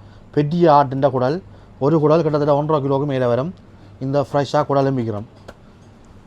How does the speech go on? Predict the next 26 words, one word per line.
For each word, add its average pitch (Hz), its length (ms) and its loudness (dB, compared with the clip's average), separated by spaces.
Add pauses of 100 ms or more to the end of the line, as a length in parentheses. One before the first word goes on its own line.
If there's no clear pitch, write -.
(160)
குடல் 120 340 -4 (240)
வேறு 135 240 -4
என்ன, 139 240 -4
மற்றது 143 360 0
பேபி 156 260 4
சிக்கன், 147 480 2 (160)
ஆட்டின் 151 480 2
ஈரல் 151 400 2
குலை. 135 380 0
ஈரல் 151 140 4
குலையண்டா 143 540 2 (320)
இதயம், 143 400 0
நுரையீரல், 143 560 0 (460)
ஆ, 131 300 -2
ஈரலோட 139 560 0
சேர்ந்த 131 280 -2
இது 127 340 -2
ஈரல் 143 240 4
குலை 131 220 4
இருக்குது. 120 440 0 (420)
ஆ, 120 280 2
ஆட்டின் 139 460 2
நார்மலாக 135 600 2
ஈரல், 139 280 4
இதயம், 139 480 4 (140)
சிறுகுடல், 143 560 4